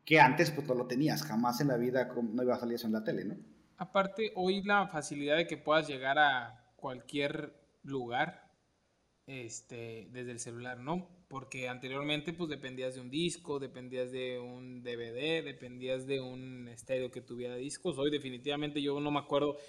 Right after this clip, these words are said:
Speaker 2: si hoy me traen un disco a alguien en mi casa, por lo menos no sé ni siquiera dónde lo podría meter. No sé si en el Nintendo Switch se pueda, pero creo que es el único lugar que le entran discos, o no, no, no, ni siquiera sé si le entran discos, ¿no?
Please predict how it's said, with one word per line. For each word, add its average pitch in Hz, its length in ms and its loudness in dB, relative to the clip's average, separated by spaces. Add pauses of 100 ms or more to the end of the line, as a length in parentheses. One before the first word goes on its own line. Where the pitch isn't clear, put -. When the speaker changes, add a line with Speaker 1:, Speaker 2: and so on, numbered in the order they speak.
(140)
Speaker 2:
si - 160 4
hoy 156 140 12
me 165 80 6
traen 160 220 6
un 160 100 4
disco 156 280 2
a 147 40 8
alguien 151 260 2
en 131 120 -4
mi 131 100 -6
casa, 151 320 0
por 139 140 -4
lo 127 80 -2
menos 151 180 -2
no 151 160 6
sé 147 180 6
ni 147 120 6
siquiera 135 320 4
dónde 143 160 2
lo 135 120 4
podría 120 240 -4
meter. 120 340 -8
No 139 140 0
sé 151 120 4
si 151 100 4
en 156 100 4
el 135 160 2
Nintendo 131 440 -2
Switch 139 220 -2
se - 340 -4
pueda, 120 360 -2
pero 120 160 -8
creo 131 140 -8
que 147 80 2
es 143 60 0
el 143 80 -2
único 147 260 -2
lugar 127 300 -4
que 135 100 -8
le 127 80 -6
entran 127 320 -8
discos, 131 380 -8
o 117 180 -12
no, 120 180 -12
no, 131 180 -10
no, 135 240 -6
ni 143 200 -8
siquiera 139 320 -4
sé 143 80 -6
si 139 100 -10
le 135 120 -10
entran 127 240 -12
discos, 120 340 -14
¿no? 147 180 -10